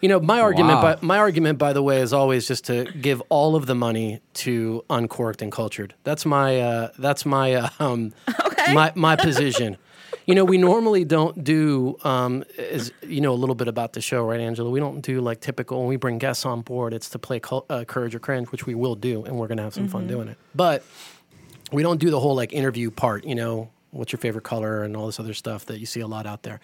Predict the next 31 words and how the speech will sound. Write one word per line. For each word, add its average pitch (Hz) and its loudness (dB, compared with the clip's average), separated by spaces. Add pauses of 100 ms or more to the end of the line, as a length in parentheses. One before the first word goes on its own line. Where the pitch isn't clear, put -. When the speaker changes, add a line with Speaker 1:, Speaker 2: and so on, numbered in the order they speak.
(760)
Speaker 1:
But 190 6
in 208 2
the 190 2
case 339 0
of - -2
what 156 0
you're 180 4
doing, 139 0
what 147 0
you're 208 0
doing 311 2
is 143 0
actually 147 -2
super 175 -2
interesting. 175 -2 (160)
And 143 2 (120)
I 151 4
don't, 185 2
I 151 -2
can't 214 2
imagine 147 2
a 123 0
lot 139 2
of 147 0
people 147 -2
actually 139 0
know 123 2
even 349 2
about 165 2
this 147 -2
intersection 135 0